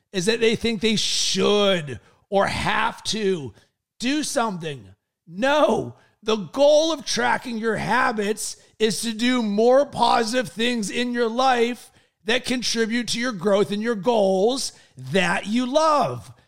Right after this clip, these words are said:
This isn't sitting here and saying, "All right, let's dial for dollars like you're working in a call center like I used to do." No, that's heavy and negative.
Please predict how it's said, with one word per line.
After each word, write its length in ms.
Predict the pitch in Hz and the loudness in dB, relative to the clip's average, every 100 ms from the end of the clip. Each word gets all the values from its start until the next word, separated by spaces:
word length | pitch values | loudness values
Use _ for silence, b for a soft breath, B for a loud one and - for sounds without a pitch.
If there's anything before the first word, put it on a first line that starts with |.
| b | b
This 180 | 226 285 | -6 -2
isn't 280 | 277 269 220 | -4 -4 -6
sitting 380 | - 240 262 240 | -4 -2 -2 -4
here 380 | 165 233 214 | -4 -2 -2
and 260 | 208 196 147 - _ _ _ _ - | -4 -6 -14 -18 _ _ _ _ -12
saying, 500 | - 233 240 214 160 b b | -4 -2 -2 -6 -10 b b
"All 100 | - | 2
right, 160 | 254 262 | 4 4
let's 200 | 226 190 | 2 0
dial 380 | 135 220 233 240 | 2 2 2 0
for 160 | 233 | -4
dollars 560 | 160 196 240 254 240 180 | -2 2 4 4 2 0
like 180 | 226 170 | -4 -2
you're 100 | 208 | -2
working 340 | 196 233 226 | 0 0 -4
in 120 | 214 | -4
a 100 | 196 | -4
call 320 | 180 196 254 277 | -2 2 2 2
center 340 | - 233 202 | 0 0 0
like 220 | 190 175 | 0 0
I 80 | 185 | -2
used 260 | 185 185 - | -4 -6 -8
to 60 | |
do." 300 | 165 170 120 - b _ | -6 -6 -6 -16 b _
No, 360 | 196 285 311 233 | -2 0 2 2
that's 240 | 226 180 | -2 -4
heavy 360 | 220 262 269 247 | -2 0 0 0
and 120 | 220 | 0
negative. 680 | 240 277 285 233 175 127 | 0 0 0 0 -2 -6